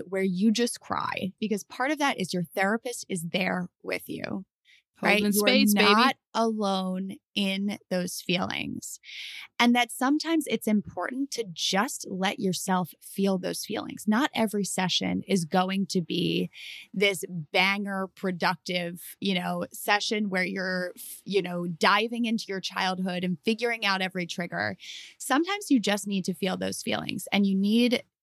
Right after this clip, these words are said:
Speaker 1: to be with someone in feeling those feelings.
Speaker 2: Mm-hmm, mm-hmm.
Speaker 1: And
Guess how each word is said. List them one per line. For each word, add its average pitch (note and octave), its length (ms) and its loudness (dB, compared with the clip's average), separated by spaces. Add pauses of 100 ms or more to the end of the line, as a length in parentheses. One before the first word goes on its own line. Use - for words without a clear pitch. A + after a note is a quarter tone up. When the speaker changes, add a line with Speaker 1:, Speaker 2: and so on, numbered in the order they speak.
Speaker 1:
to A3 120 -4
be F#3+ 280 -2
with F3+ 140 0
someone F#3 420 0
in F#3 220 2
feeling F3+ 360 2
those F#2 200 -4
feelings. - 680 -6
Speaker 2:
Mm-hmm, F#3+ 360 -6 (180)
mm-hmm. F#3 400 -8
Speaker 1:
And G#3+ 480 4